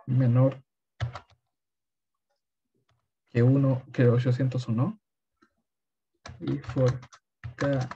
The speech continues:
intercept por J intercept. ¿Sí?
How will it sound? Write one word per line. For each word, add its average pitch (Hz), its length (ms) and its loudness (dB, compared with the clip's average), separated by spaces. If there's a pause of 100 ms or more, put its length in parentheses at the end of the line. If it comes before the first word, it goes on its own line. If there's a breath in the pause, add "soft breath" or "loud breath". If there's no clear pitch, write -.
(400)
intercept 127 680 -6 (2500)
por 123 240 -10 (920)
J 143 340 -2 (500)
intercept. 131 300 -2 (840)
¿Sí? 185 180 -2